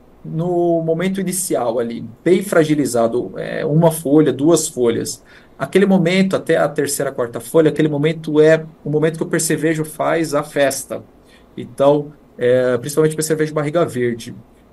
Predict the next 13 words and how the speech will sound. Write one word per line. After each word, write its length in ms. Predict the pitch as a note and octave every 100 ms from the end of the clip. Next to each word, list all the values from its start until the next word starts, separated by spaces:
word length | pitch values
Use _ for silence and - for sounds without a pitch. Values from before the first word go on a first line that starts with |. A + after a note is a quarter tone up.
| _ _ _ _ -
Só 300 | - F#3 F#3+
que 160 | G3
esse 220 | A#3+ -
percevejo, 880 | G3+ F#3+ F3 C3+ D#3+ G#3 F3 C3 - - _ _ _
ele 140 | D#3 D#3
vai 200 | D#3+ D#3
tá 140 | E3
na 140 | D#3 C#3+
área 480 | F3 G3 C#3+ B2 E3
andando 400 | F3+ D3+ F3 G3
o 60 |
tempo 200 | G3 F#3+
inteiro. 480 | F#3+ - D3 A#2+